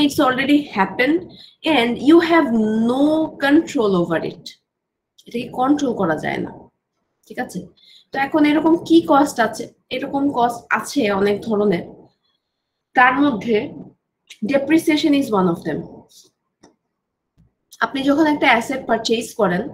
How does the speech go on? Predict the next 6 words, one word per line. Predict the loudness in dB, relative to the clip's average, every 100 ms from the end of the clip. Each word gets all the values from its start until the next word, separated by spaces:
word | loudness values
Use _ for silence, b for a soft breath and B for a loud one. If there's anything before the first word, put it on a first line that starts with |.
| -16 -20 _ _ _ _ _ _ _
ডেপ্রিসিয়েশন | -4 -2 -2 0 0 0 -2 -2 -4
হবেই, | 0 2 0 -2 -12 -16 -6
you | -6 -6 -4
can't | 2 4 4 0 -4 -14 _ _ _ _ _ -18
stop | -4 -2 0 -4
it। | -8